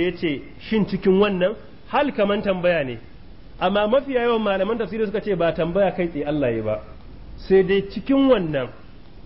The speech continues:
akwai abin rantsuwa gawa ga mutum wanda yake ma'aboci hankali. Dukkan abin da Allah ya rantse da su daga farkon surar zuwa inda ya kira ma'abota hijir, wato ma'abota hankali,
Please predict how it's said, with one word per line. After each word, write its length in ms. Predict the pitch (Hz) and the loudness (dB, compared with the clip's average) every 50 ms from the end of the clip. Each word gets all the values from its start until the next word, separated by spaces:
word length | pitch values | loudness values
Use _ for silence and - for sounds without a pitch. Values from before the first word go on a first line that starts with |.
| - - - - | -16 -14 -6 -2
akwai 300 | 151 151 - - 196 208 | -2 -2 0 0 0 0
abin 320 | 220 196 190 147 139 156 | 0 0 -2 0 0 0
rantsuwa 560 | 151 147 151 170 165 165 165 175 165 170 170 165 | 0 2 4 4 4 4 2 2 2 2 2 2
gawa 380 | 160 165 151 143 131 120 107 - - - - - - 131 | 2 2 2 2 2 0 -2 -6 -10 -16 -16 -16 -6 -2
ga 100 | 143 143 | 0 0
mutum 300 | 143 143 143 - 185 165 | 0 0 0 2 4 4
wanda 220 | 170 175 170 151 | 4 4 4 2
yake 200 | 156 151 156 170 147 | 0 0 0 0 0
ma'aboci 500 | 151 165 147 127 123 120 113 - 135 127 | 2 2 2 0 0 0 -2 -2 -4 -4
hankali. 420 | 120 123 123 107 - 107 95 95 - - - - - - - - - - - - - - - - - - - - - - - - - | -2 -2 -4 -4 -4 -6 -6 -8 -8 -12 -16 -18 -18 -18 -18 -18 -18 -16 -16 -18 -18 -18 -18 -18 -18 -18 -18 -18 -18 -18 -14 -8 0
Dukkan 520 | 147 170 302 330 330 - 294 262 240 208 | 4 6 6 6 4 2 2 2 2 2
abin 260 | 202 196 226 233 226 | 2 2 2 2 2
da 80 | 208 208 202 | 2 0 0
Allah 240 | 214 214 208 190 185 | 0 2 2 4 4
ya 80 | 185 | 4
rantse 260 | 190 202 196 202 202 175 | 2 0 0 -2 -2 -2
da 80 | 165 | -2
su 160 | 160 - 196 | -4 -4 -2
daga 200 | 185 175 160 190 190 | -2 0 0 0 0
farkon 420 | - 185 190 185 - 202 190 185 | 0 0 0 0 2 2 0 2
surar 320 | - 196 196 202 190 170 151 139 | 0 0 0 2 2 2 0 -2
zuwa 420 | 139 170 240 277 269 240 202 180 - - | 0 2 4 4 4 4 2 0 -4 -6
inda 280 | 214 233 233 214 185 180 | -6 -4 -4 -4 -2 -2
ya 100 | 175 180 | -2 -2
kira 400 | 180 196 185 175 175 170 165 165 - - - - - - - - | -2 -2 0 0 0 0 -2 -4 -8 -16 -18 -20 -20 -20 -14 -8
ma'abota 680 | 151 156 170 214 208 208 180 165 160 156 147 180 165 160 | -2 0 0 2 2 0 0 -2 -2 -4 -4 -4 -4 -4
hijir, 340 | 156 180 190 151 156 151 147 | -2 -2 -2 -2 0 0 2
wato 260 | 147 143 147 156 156 | 2 2 2 0 0
ma'abota 520 | 196 240 226 202 156 156 147 - 170 165 | 0 0 0 0 0 -2 0 0 -2 0
hankali, 520 | 160 175 180 180 180 180 165 139 127 113 | 0 0 0 0 0 -2 -2 -4 -4 -6